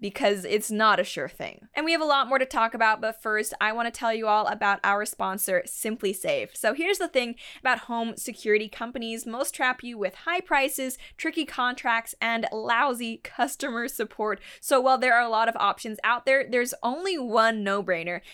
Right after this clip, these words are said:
and that is SimpliSafe. So SimpliSafe's got everything you need to protect your home with none of the drawbacks of traditional home security.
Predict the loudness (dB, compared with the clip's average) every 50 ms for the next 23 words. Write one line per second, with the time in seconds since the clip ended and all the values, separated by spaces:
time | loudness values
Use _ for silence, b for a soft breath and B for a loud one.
0 | B B B -2 0 2 2 4 4 4 2 0 _ -6 -4 0 0 0 -2 -4
1 | -10 -6 -4 -4 -2 0 0 -2 -2 -2 -2 -4 -4 -4 -6 -4 -2 -2 -2 -2
2 | -2 -4 -4 0 -2 -2 0 0 0 0 0 0 0 0 0 0 2 0 0 0
3 | 0 -4 -6 -6 -6 -6 -4 -4 -4 -6 -8 -10 -12 -14 -12 -6 -4 -4 -4 -4
4 | -6 -6 -4 -4 -4 -2 -2 -4 -4 -4 -2 -4 -4 -2 -4 -4 -4 0 2 4
5 | 4 4 4 2 0 0 -2 -4 -8 -4 -2 -2 -2 -2 -6 -14 -12 -10 -8 -6
6 | -4 -6 -4 -4 -2 0 0 0 0 0 -2 -6 -6 -6 -6 -10 -14 -12 -6 -2
7 | -2 -2 -2 -4 -8